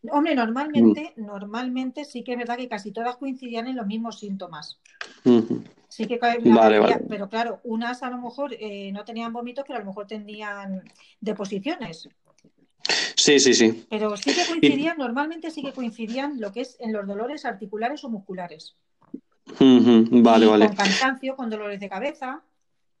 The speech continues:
Speaker 2: Sí. ¿Y tú cero? O sea,
Speaker 1: Yo,
Speaker 2: tú nada.
Speaker 1: yo nada.
Speaker 2: Mm, vale, vale. Pues, pues mucho mejor,
Speaker 1: Sí,
Speaker 2: mucho mejor.
Speaker 1: sí, la verdad que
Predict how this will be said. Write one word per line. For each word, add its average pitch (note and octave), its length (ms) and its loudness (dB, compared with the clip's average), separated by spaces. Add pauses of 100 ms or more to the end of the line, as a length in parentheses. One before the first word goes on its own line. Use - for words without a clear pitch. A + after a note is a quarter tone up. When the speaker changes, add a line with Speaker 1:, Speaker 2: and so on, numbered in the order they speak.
(300)
Speaker 2:
Sí. - 540 2 (760)
¿Y C#3 140 6
tú F#3+ 200 6
cero? A#2+ 440 4
O G#2+ 60 -10
sea, A2+ 160 2
Speaker 1:
Yo, G#2+ 60 0
Speaker 2:
tú D#3+ 160 8
nada. A#2+ 240 4
Speaker 1:
yo C#4 140 -6
nada. G3+ 340 -8 (920)
Speaker 2:
Mm, A#2+ 300 8
vale, A2 260 8
vale. G#2+ 220 6 (260)
Pues, C3 140 6 (100)
pues C3+ 160 6
mucho E3+ 220 6
mejor, C#3 440 4
Speaker 1:
Sí, - 80 -2
Speaker 2:
mucho C#3+ 200 6
mejor. C#3+ 380 6
Speaker 1:
sí, - 180 -4
la A#3+ 100 -4
verdad A3+ 220 -2
que A#3+ 160 2